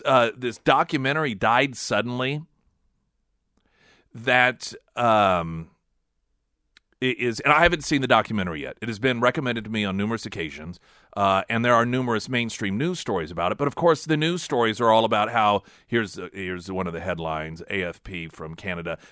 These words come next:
"Died Suddenly Film Amplifies False covid nineteen Vaccine Claims." Well, of course, these are the same media outlets that have been lying about covid all along. About the masks, about the lockdowns, about, oh, vaccines will stop the spread,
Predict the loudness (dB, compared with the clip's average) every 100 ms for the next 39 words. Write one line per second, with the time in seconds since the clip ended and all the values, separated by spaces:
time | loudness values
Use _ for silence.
0 | -6 0 0 0 -2 -2 -4 -2 -2 -2
1 | -2 -4 -4 -4 -2 -4 -4 -2 0 -2
2 | -4 -4 -2 -6 -8 -8 -8 -6 -8 -8
3 | -8 -8 -10 -14 -14 -20 _ _ 2 2
4 | 2 -12 -8 -2 -2 -2 -10 -6 -4 -2
5 | -2 -2 0 2 2 -2 -4 -4 -4 -2
6 | 0 0 0 -4 -6 -6 -4 -4 0 2
7 | 4 4 2 0 -4 -12 _ _ _ _
8 | _ _ _ _ _ _ _ 0 2 2
9 | 0 0 2 4 0 -4 -2 -2 -2 2
10 | 4 4 2 2 2 2 0 0 2 4
11 | 2 2 0 -4 -6 -8 -8 -10 -8 -4
12 | -4 -4 -12 -6 2 4 4 2